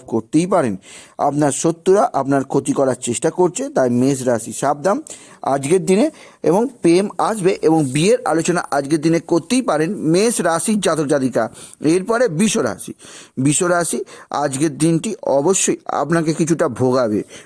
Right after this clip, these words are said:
আপনাকে ভোগাবে শরীর সম্পর্কে, শরীরে নানা সমস্যা আপনার বৃদ্ধি পাবে। তবে আর্থিক দিক দিয়ে আপনার চলে যাবে গতানুগতিকভাবে।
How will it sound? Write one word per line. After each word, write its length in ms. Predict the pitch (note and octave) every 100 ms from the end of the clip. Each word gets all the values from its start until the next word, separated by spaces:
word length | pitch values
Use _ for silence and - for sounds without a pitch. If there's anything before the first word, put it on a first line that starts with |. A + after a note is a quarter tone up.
| -
আপনাকে 420 | B2 C#3 C#3+ C#3
ভোগাবে 480 | A#2+ C#3+ D3+ F3+ D#4
শরীর 360 | - G#3 F#3
সম্পর্কে, 580 | F3 - A#2+ A2 G#2 G2+ - - -
শরীরে 500 | - G3 F#3+ A#3 E3+
নানা 360 | B2+ A2+ B2+ D#3+
সমস্যা 540 | - E3 E3+ - B3 -
আপনার 340 | - B2 C3 A#2
বৃদ্ধি 380 | E2+ C#3+ C3 C#3+
পাবে। 260 | A#2 G2+ - - - -
তবে 220 | D#3+ A3+ - -
আর্থিক 520 | C3+ D3+ - E3 B2+
দিক 260 | D3 D3
দিয়ে 180 | C#3 A#3+ -
আপনার 340 | - B2+ C#3 C3+
চলে 320 | - E3 E3+
যাবে 300 | G3 G3 A#3+ C4
গতানুগতিকভাবে। 1080 | C#3+ C#3 D3+ C#3 C3 C#3 C3+ A2+ A2 G2+